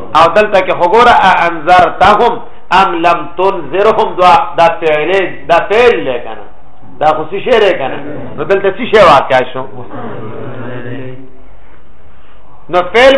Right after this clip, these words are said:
مسند الیه واقع شو. پوه شو کنه؟ خو په دې سوال باندې یو سوال دی، یو فعل مسند الیه دی واقع شو، جمله مسند الیه واقع شو. څه شی؟ دا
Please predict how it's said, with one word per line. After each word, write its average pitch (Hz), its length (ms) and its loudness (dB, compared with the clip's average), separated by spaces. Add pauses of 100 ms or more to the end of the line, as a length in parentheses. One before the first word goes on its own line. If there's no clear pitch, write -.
مسند 180 380 0
الیه 151 340 0
واقع 107 360 -2 (100)
شو. - 120 -10 (3500)
پوه 151 140 -4
شو 120 240 -8
کنه؟ 90 180 -10 (1300)
خو 139 120 -2
په 156 120 -4
دې 165 120 0 (120)
سوال 240 300 6
باندې 202 160 4
یو 170 160 4 (120)
سوال 147 260 4
دی، 135 80 0
یو 147 260 4 (100)
فعل 233 160 4
مسند 190 380 -2
الیه 214 220 2
دی 240 140 4
واقع 214 320 6 (100)
شو، 180 180 4
جمله 190 240 2
مسند 196 360 2
الیه 170 220 2
واقع 143 460 4
شو. 120 60 -6 (300)
څه 165 140 -6
شی؟ 175 260 2 (2250)
دا 143 80 6